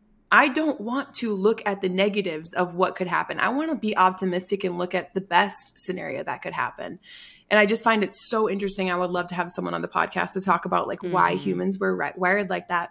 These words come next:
Speaker 1: But I had a personal situation that happened yesterday that's very related to this, right? Like, me stepping outside of my emotions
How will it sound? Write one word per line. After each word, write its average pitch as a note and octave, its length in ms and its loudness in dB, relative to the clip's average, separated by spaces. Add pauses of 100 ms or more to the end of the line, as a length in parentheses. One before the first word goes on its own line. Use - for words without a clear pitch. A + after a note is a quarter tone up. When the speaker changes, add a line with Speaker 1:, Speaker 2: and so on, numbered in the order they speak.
Speaker 1:
But G3+ 340 0 (720)
I F#3 80 4
had F#3 160 4
a F#3 40 -2
personal F#3+ 600 0
situation F#3+ 480 -4
that F3 120 -6
happened E3+ 300 -6
yesterday F#3 640 0 (720)
that's G3+ 240 6
very A#3 420 6
related F#3+ 480 2
to G3 100 -2
this, E3 280 -6
right? F3 200 0
Like, F#3 200 -2
me G3 420 2
stepping F#3+ 420 -4
outside F3+ 500 0
of F3+ 100 -8
my F3+ 140 0
emotions F3 760 -4